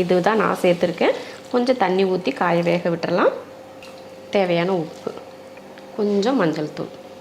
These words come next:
காய் வெந்துட்டுருக்கட்டும். இதுக்கு ஒரு மசாலா தேங்காயெல்லாம் அரைச்சி எடுத்துக்கலாம். ஒரு கைப்பிடி அளவுக்கு தேங்காய் துருவல் எடுத்திருக்கேன். அது கூடவே ஒரு கால் ஸ்பூன் சீரகம், ஒரு பச்சை மிளகாய், ஒரு மூணு போல் சின்ன வெங்காயம், மூணு போல் பூண்டு, கொஞ்சமாக மஞ்சள் தூள் சேர்த்து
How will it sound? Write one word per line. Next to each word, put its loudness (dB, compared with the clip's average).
காய் 4
வெந்துட்டுருக்கட்டும். 2
இதுக்கு -2
ஒரு -2
மசாலா 0
தேங்காயெல்லாம் 2
அரைச்சி 0
எடுத்துக்கலாம். 0
ஒரு 6
கைப்பிடி 6
அளவுக்கு 4
தேங்காய் 4
துருவல் 6
எடுத்திருக்கேன். 2
அது 2
கூடவே 6
ஒரு 2
கால் 2
ஸ்பூன் 2
சீரகம், 6
ஒரு 6
பச்சை 2
மிளகாய், 4
ஒரு 6
மூணு 6
போல் 4
சின்ன 6
வெங்காயம், 4
மூணு 0
போல் 4
பூண்டு, 6
கொஞ்சமாக 4
மஞ்சள் 2
தூள் 2
சேர்த்து 2